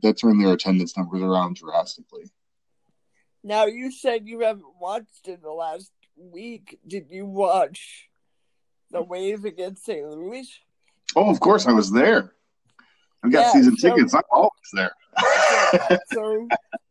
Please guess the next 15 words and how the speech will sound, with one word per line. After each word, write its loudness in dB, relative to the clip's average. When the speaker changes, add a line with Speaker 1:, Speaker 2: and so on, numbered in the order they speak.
Speaker 2:
so -4
let -2
me -10
ask -16
you -20
this, -20
and -12
this, -12
this -14
is -18
going -6
to -20
be -12
very -6
controversial -10